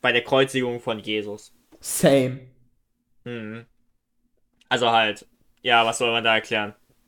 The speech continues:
Speaker 2: Vor allem, ich find's gut, wir nehmen diese Folge hier gerade an Ostern auf. Sie kommt morgen am Ostermontag. Passt perfekt.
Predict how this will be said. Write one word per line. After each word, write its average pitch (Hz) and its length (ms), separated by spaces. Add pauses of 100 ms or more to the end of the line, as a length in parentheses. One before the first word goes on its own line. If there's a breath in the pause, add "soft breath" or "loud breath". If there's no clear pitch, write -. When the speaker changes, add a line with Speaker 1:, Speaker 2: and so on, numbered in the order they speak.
(1300 loud breath)
Speaker 2:
Vor 165 120
allem, 156 80
ich 165 80
find's 165 160
gut, 190 200
wir 160 80
nehmen 151 160
diese 156 180
Folge 151 200
hier 160 100
gerade 139 180
an - 100
Ostern 127 340
auf. 151 260 (200)
Sie - 120
kommt 165 200
morgen 165 180
am 151 120
Ostermontag. 165 680 (600)
Passt 170 280
perfekt. 139 440